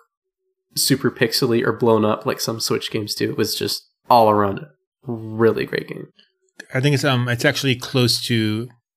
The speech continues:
Speaker 2: ten eighty p. It's, like, nine hundred p or something like that. It's, like, very, it, it's very up there. It's very much up there.
Speaker 1: It's nine hundred, it's nine hundred.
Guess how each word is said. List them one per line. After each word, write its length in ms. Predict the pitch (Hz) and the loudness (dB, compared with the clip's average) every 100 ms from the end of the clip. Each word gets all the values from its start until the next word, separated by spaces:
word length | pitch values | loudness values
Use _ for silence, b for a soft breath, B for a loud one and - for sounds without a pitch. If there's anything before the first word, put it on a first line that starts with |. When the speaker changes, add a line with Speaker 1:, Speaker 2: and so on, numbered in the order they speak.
| _ | _
Speaker 2:
ten 180 | - 131 | -6 -2
eighty 240 | 120 113 | 0 0
p. 240 | 98 120 123 | -2 -2 0
It's, 120 | 107 | -2
like, 160 | 104 107 | -4 -2
nine 220 | 113 110 | -2 0
hundred 400 | 113 107 104 95 | 0 0 -2 -4
p 220 | - 95 | -6 -4
or 60 | 92 | -4
something 160 | 110 | -6
like 120 | 95 | -6
that. 180 | 92 92 | -4 -6
It's, 120 | 107 | -6
like, 140 | - 107 | -6 -2
very, 300 | 107 120 113 | 2 2 2
it, 160 | 117 123 | -4 -2
it's 160 | 123 | -2
very 260 | 107 131 131 | 2 4 2
up 140 | 117 | 0
there. 160 | 101 98 | -4 -6
It's 160 | 113 101 | -6 -2
very 140 | 123 | 0
much 160 | 123 117 | 2 2
up 140 | 120 | -2
there. 220 | 113 98 B B B | -2 -4 B B B
Speaker 1:
It's 140 | - - | -4 4
nine 320 | 123 127 139 | 6 6 6
hundred, 360 | 131 123 117 - | 4 4 2 2
it's 180 | 117 | 2
nine 240 | 143 127 131 | 4 6 6
hundred. 480 | 131 123 107 98 | 6 4 4 4